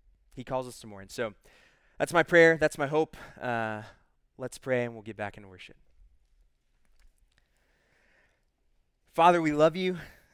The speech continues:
uh, and we thank you for who you are and for what you've done in, uh, in our lives, Lord, and just how you've shown up. And Father, I pray for those of us in that in this room who haven't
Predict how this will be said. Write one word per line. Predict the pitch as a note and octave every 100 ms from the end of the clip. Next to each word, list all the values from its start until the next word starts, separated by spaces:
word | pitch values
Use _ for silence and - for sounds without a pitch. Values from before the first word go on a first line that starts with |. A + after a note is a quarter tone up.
| D3
uh, | C3 A2+ G#2 G#2+ - - -
and | - C3+
we |
thank | A#2+ D#3+ D#3+
you | E3+ F3
for | E3 C#3+
who | B2
you | D#3 C3+
are | C3 C#3 D#3 - - - - - - - - - _ - _ _ _ _ -
and | C3
for | C3+
what | C3+
you've | C#3 A#2+
done | C3 C#3 D3+ D3+ -
in, | B2 A#2+ A2+ A2 A2+ - _ _ - _ _ - - - - _ -
uh, | - G2 G2 -
in | - B2+
our | A#2
lives, | A2+ B2+ C3+ C3+ - - -
Lord, | C3 C3
and | A#2+
just | A2 - - - - -
how | B2+
you've | B2
shown | - B2 A#2+
up. | A2+
And | A#2 A2 G#2 _
Father, | B2+ B2 A#2+
I |
pray | - C3 B2 - - - _ _ _ _ - -
for | C3+
those | C3+ C3+
of | C3
us | B2
in | C#3
that | B2+ A2+ - _ - _
in | D3+
this | D3 -
room | C3+ D3 E3+
who | D#3+ C3+
haven't | C#3 C#3 C#3+